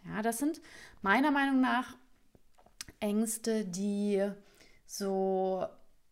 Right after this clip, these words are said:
ich würde sagen, leicht im Hintergrund rauschen. Ja? Für mich persönlich gibt es nämlich eine Unterscheidung zwischen diesen unterschwelligen Ängsten, die auf Glaubenssätzen und Überzeugungen beruhen und uns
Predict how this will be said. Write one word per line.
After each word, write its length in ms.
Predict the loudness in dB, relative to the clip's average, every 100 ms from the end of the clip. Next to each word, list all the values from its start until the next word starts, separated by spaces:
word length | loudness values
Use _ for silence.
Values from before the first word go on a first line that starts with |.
| _ -6
ich 200 | -4 -2
würde 180 | -2 -2
sagen, 380 | 0 0 -2 -4
leicht 720 | -4 -2 -4 -6 -8 -12 -12 -14
im 140 | -8 -6
Hintergrund 960 | -2 -2 0 0 -2 0 0 0 -2
rauschen. 480 | 0 0 0 -2 -4 -6 -8
Ja? 320 | -10 -4 -4 -4 -8 -16 -2
Für 100 | 4
mich 240 | 4 2
persönlich 540 | -4 -2 4 4 2 -4
gibt 200 | -10 -8
es 140 | -6
nämlich 460 | -4 -2 -4 -6 -14 -20 -20 -20 -20 -20 -10
eine 260 | -2 -2 0
Unterscheidung 760 | -4 -4 4 8 8 8 0 -2
zwischen 640 | -8 -6 -4 -4 -6 -8
diesen 240 | -6 -4
unterschwelligen 880 | 2 2 2 -4 -4 -2 -2 -4 -4
Ängsten, 580 | -2 -2 -4 -2 -2 -2
die 400 | -4 -6 -6 -10 -14 -20 -20 -16
auf 180 | -14 -4
Glaubenssätzen 840 | 0 2 2 0 2 0 0 0
und 140 | 0 0
Überzeugungen 1040 | -6 -6 -4 -2 0 0 0 0 -4 -6
beruhen 480 | -6 -2 2 2 2
und 140 | -2
uns 360 | -6 -8 -12